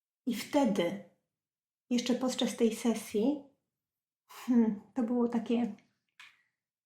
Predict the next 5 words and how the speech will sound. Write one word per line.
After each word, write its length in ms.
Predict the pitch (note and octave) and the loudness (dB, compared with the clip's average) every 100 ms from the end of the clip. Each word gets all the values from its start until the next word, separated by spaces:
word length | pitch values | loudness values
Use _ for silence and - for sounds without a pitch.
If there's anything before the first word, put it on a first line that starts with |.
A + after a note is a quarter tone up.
| _ _ _ _ _ _ _ _ _ | _ _ _ _ _ _ _ _ _
jakbym 440 | B3 A#3 G#3 A#3 A3+ | 2 2 6 6 6
poczuła, 680 | A3 A3 - D4+ A#3 A3+ A3+ | 4 -2 0 4 6 4 2
że 580 | G#3 A3 G#3+ G#3+ G#3 G#3 G3+ | 0 4 6 6 4 0 -4
znam 360 | A3 A3+ B3+ A#3+ | 0 2 0 -4
sposób, 760 | - A3+ G#3+ - A#3+ A#3+ - | -6 -4 -4 -2 -2 -2 -8